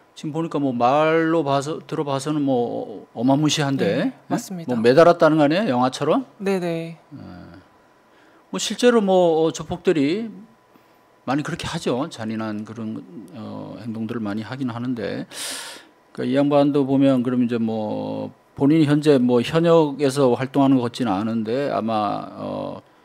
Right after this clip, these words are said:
Speaker 1: 다 관-, 거기 주변에 있겠죠.
Speaker 2: 네, 네.
Speaker 1: 예, 그러니까 필요하면 아마 이제 뭐 조폭을 부리겠죠.
Speaker 2: 네,
Speaker 1: 그런 식으로
Speaker 2: 맞습니다.
Speaker 1: 하는 것 같은데, 요즘 뭐 조폭들이 다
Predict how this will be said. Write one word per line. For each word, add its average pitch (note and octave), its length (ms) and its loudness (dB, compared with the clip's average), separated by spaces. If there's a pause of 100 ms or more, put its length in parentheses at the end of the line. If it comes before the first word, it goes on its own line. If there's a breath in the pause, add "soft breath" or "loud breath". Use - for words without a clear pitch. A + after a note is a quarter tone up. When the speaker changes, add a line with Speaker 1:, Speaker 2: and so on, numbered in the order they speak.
(140)
Speaker 1:
다 G#2+ 140 -6
관-, A#2+ 540 -2
거기 G#2+ 240 -10
주변에 C3 640 -4 (460)
있겠죠. F3+ 560 -4 (100)
Speaker 2:
네, G3+ 140 -4
네. F3+ 100 -4
Speaker 1:
예, E3+ 220 -4 (280)
그러니까 A2+ 200 -14
필요하면 F3+ 760 0
아마 A#2+ 220 -4
이제 A2 160 -6
뭐 G2 420 -10 (600 soft breath)
조폭을 A2+ 500 -8 (160)
부리겠죠. C3+ 640 -4 (140)
Speaker 2:
네, F#3 140 -6
Speaker 1:
그런 A#2 120 -6
식으로 A2+ 260 -10
Speaker 2:
맞습니다. G2+ 60 -12 (120)
Speaker 1:
하는 G#2+ 180 -12
것 G2 100 -12
같은데, F#2+ 640 -12 (720 soft breath)
요즘 B2 220 -2
뭐 D3 140 2
조폭들이 C3+ 480 -6
다 G#2 460 0